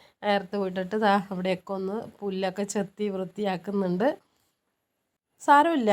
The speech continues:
പണിയൊന്നും ഇല്ലാണ്ടിരിക്കുകയല്ലേ അല്ലേ? അപ്പോൾ എന്തായാലും വീട്ടിലെങ്കിലും എന്തെങ്കിലുമൊക്കെ ചെയ്യട്ടെ, അല്ലെങ്കിൽ പിന്നെ ഞാൻ തന്നെ ഒറ്റയ്ക്ക് ഇത്, ഏഹ്, ചെയ്യണം. അപ്പോൾ ഞാൻ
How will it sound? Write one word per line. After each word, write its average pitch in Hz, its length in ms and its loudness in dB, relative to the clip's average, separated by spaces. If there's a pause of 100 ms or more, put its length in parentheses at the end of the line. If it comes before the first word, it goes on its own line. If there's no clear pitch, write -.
പണിയൊന്നും 247 520 4
ഇല്ലാണ്ടിരിക്കുകയല്ലേ 220 760 2
അല്ലേ? 202 220 4
അപ്പോൾ 180 240 2
എന്തായാലും 220 440 4
വീട്ടിലെങ്കിലും 240 760 0
എന്തെങ്കിലുമൊക്കെ 220 520 -2
ചെയ്യട്ടെ, 196 520 0
അല്ലെങ്കിൽ 190 340 -2
പിന്നെ 220 220 0
ഞാൻ 202 320 2
തന്നെ 214 220 -2
ഒറ്റയ്ക്ക് 208 460 -4
ഇത്, 196 160 0 (540)
ഏഹ്, 202 240 -2
ചെയ്യണം. 190 440 -2
അപ്പോൾ 214 220 2
ഞാൻ 220 280 8